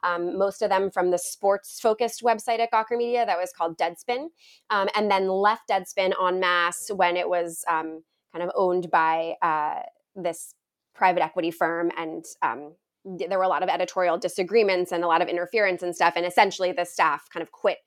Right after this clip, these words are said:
um, resigned in protest to what was going on. And they st-, and some of them started this company, Defector Media,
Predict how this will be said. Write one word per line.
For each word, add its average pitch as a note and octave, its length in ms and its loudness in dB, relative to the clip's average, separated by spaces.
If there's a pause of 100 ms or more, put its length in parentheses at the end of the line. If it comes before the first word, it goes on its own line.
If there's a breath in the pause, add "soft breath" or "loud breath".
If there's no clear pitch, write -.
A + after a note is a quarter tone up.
(320 soft breath)
um, E3 200 2
resigned E3 500 0
in D#3 100 -4
protest D#3 500 -4
to E3+ 80 -12
what D3 120 -2
was E3 120 -4
going F3 240 0
on. A#3 220 2
And F#3 140 -2
they F3+ 80 0
st-, - 220 -14
and F#3 120 0
some A#3 160 4
of F#3+ 60 4
them F3 160 0
started E3+ 320 0
this D#3+ 140 -4
company, E3+ 340 -4
Defector E3 440 -6
Media, D#3+ 380 -4